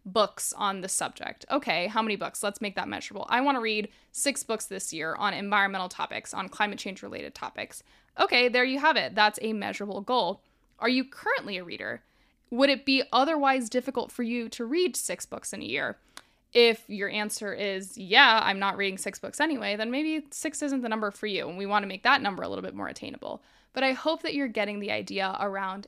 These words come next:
any of these little niches of sustainability that you can commit yourself to in the new year, but also all year round. My last little tip or reflection, I suppose,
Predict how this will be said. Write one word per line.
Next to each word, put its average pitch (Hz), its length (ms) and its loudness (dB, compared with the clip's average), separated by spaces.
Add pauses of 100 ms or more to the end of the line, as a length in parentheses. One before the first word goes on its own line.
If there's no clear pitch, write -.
any 262 280 2
of 208 140 -6
these 196 420 -8 (300)
little 247 520 4
niches 208 600 -2
of 208 140 -2
sustainability 190 680 -4
that 196 120 -8
you 202 80 -8
can 214 180 -10
commit 240 340 0
yourself - 440 -6
to - 320 -8 (360)
in 359 160 2
the 403 80 2
new 381 100 0
year, 339 320 2
but 269 140 -2
also 226 680 0
all 196 120 -2
year 190 180 -4
round. - 320 -6 (440)
My 277 120 2
last 277 220 2
little 403 160 2
tip 214 420 -4
or 220 160 0
reflection, 214 600 -4
I 196 80 -6
suppose, 214 640 -2